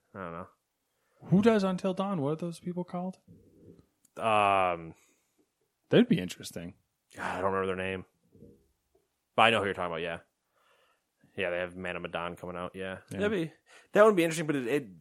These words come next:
Speaker 1: there, I, I want more actual combat. I don't want quick, I don't want quick time events.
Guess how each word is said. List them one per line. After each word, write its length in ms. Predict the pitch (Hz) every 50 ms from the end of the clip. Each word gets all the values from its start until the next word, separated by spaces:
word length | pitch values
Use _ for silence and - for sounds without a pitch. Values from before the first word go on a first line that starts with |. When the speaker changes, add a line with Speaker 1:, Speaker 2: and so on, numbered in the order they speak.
| - _ -
Speaker 1:
there, 240 | 147 151 143 139 - -
I, 140 | 156 160 139 -
I 60 | 151
want 180 | 160 156 131
more 200 | 135 139 131 - -
actual 380 | 107 110 107 - - 113 101 92
combat. 420 | - 98 92 92 92 90 87 82
I 80 | 90 110
don't 140 | 110 104 104
want 300 | 104 101 98 95 - - - _ _ _ _ _ _ _ _ _ _ _ _ _ _ _ _
quick, 200 | - - 131 101 - - - - - _ - - _ _ _ _ _ _ _ _ - -
I 40 | 117
don't 100 | 113 101
want 100 | 95 -
quick 140 | - 104 -
time 160 | - 90 82
events. 320 | 82 85 82 78 - -